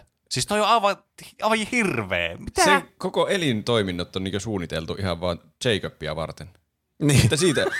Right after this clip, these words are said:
Speaker 3: se
Speaker 2: mahdollisimman nopeasti lailliseen ikään ja sit se jää siihen.
Speaker 3: Se täytyy sanoa, että mä en edes miettinyt tuota, että se, vaikka se vanhenee nopeasti, niinku Jacobin ikäiseksi periaatteessa, koska Jacob on tässä joku niinku,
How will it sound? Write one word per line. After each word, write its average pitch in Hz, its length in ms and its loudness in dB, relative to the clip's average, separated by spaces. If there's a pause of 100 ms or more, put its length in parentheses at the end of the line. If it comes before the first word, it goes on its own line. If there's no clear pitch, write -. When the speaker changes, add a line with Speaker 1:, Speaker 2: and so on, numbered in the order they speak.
(100)
Speaker 3:
se 175 60 2
Speaker 2:
mahdollisimman 160 480 6
nopeasti 139 420 4
lailliseen 110 400 4
ikään 107 200 2
ja 95 60 2
sit 104 120 -6
se - 120 -2
jää 95 180 2
siihen. 92 260 -4
Speaker 3:
Se - 80 -2
täytyy 208 300 4
sanoa, 175 180 6
että 156 140 2
mä 156 140 6
en 170 60 4
edes 170 140 2
miettinyt 180 380 4
tuota, 131 200 4
että 123 160 -2
se, 131 140 4 (200)
vaikka 151 180 2
se 160 160 0
vanhenee 190 460 4
nopeasti, 131 800 2 (560)
niinku 139 260 4 (320)
Jacobin 123 480 6
ikäiseksi 113 560 0
periaatteessa, 110 460 2
koska 135 140 2
Jacob 127 280 4
on 107 60 -2
tässä 101 260 0
joku 101 280 0
niinku, 104 400 -2